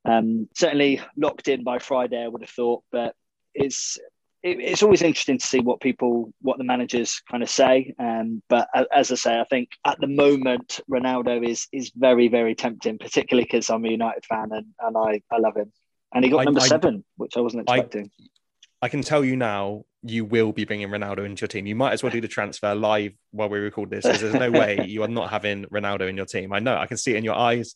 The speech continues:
Speaker 1: Yeah,
Speaker 2: I know
Speaker 1: yeah,
Speaker 2: you're
Speaker 1: yeah.
Speaker 2: trying, you're trying to have one over on me at the moment 'cause you're trying to let me know that I'm the casual 'cause I made my transfers early, and you're holding
Speaker 1: Well,
Speaker 2: out like you should have
Speaker 1: the
Speaker 2: done, like I should have done. I've learned a lesson.
Speaker 1: The, the casual kind of, um, the, I've, I've always been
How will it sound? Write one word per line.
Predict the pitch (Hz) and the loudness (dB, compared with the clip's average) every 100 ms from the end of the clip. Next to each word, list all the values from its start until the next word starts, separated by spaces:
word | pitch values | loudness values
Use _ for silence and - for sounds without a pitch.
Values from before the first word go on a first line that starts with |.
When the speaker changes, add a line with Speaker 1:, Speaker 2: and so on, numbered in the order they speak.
| _ | _
Speaker 1:
Yeah, | 156 139 131 | 6 8 8
Speaker 2:
I | |
know | 120 | 6
Speaker 1:
yeah, | 117 | 4
Speaker 2:
you're | 107 | 2
Speaker 1:
yeah. | |
Speaker 2:
trying, | 104 123 113 | 0 0 -2
you're | 117 | -6
trying | - 135 135 | -2 0 0
to | 120 123 117 _ | -4 -12 -18 _
have | - 123 | -6 0
one | 113 | 0
over | 117 120 101 | 2 0 0
on | 98 | -4
me | 95 | -4
at | |
the | 87 | -6
moment | 95 95 95 - | -6 -6 -8 -8
'cause | 92 | -10
you're | |
trying | 98 117 117 | -6 -4 -2
to | 113 | -2
let | 107 | -4
me | 117 120 110 | -2 -4 -2
know | 95 | -2
that | 95 110 | -2 -2
I'm | 120 | -2
the | 101 | -4
casual | 98 101 90 90 90 | -6 -6 -6 -8 -8
'cause | 110 | -6
I | |
made | 101 | -6
my | 90 | -6
transfers | - 98 80 90 92 | -8 -8 -8 -8 -6
early, | 85 87 90 _ - - - | -6 -4 -6 _ -20 -20 -16
and | 95 | -4
you're | 117 | 0
holding | 110 175 165 139 | 6 8 8 8
Speaker 1:
Well, | |
Speaker 2:
out | 143 - _ _ - | 4 -4 _ _ -16
like | 110 | -12
you | 135 | -8
should | - 175 | 4 6
have | 175 | 6
Speaker 1:
the | 92 | 4
Speaker 2:
done, | 95 | -2
like | 95 | -2
I | 143 | 0
should | 127 - | 0 -2
have | - - | -6 -2
done. | 87 - - | -4 -4 -8
I've | 104 | -4
learned | 117 101 | -2 -2
a | |
lesson. | 104 95 - - _ _ _ _ - | -4 -6 -8 -20 _ _ _ _ -4
Speaker 1:
The, | 175 175 | 2 2
the | 156 | 2
casual | 170 - 190 - 180 160 | -2 0 -2 2 2 2
kind | - 151 | 0 0
of, | 139 131 - - | 2 0 -4 -2
um, | 143 139 135 131 127 127 - | 2 2 0 -10 -10 -14 -16
the, | 123 - _ - - - _ - | -16 -16 _ -16 -16 -16 _ 0
I've, | 139 139 127 - - | 4 4 2 -2 0
I've | 131 | 4
always | 175 151 - | 6 4 4
been | 160 131 113 113 | 2 2 -4 -10